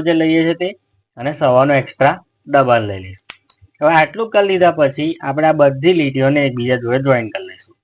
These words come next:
આટલું જ કરવાનું છે, આનાથી વિશેષ કશું કરવાનું નથી, બરાબર?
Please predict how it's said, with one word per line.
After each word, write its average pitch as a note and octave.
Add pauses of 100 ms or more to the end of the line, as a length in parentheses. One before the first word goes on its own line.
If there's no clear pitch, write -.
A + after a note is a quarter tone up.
(120)
આટલું F#3+
જ -
કરવાનું E3+
છે, E3+
આનાથી D3+
વિશેષ C#3+
કશું B2+
કરવાનું A2+ (560)
નથી, G#2 (760)
બરાબર? G3+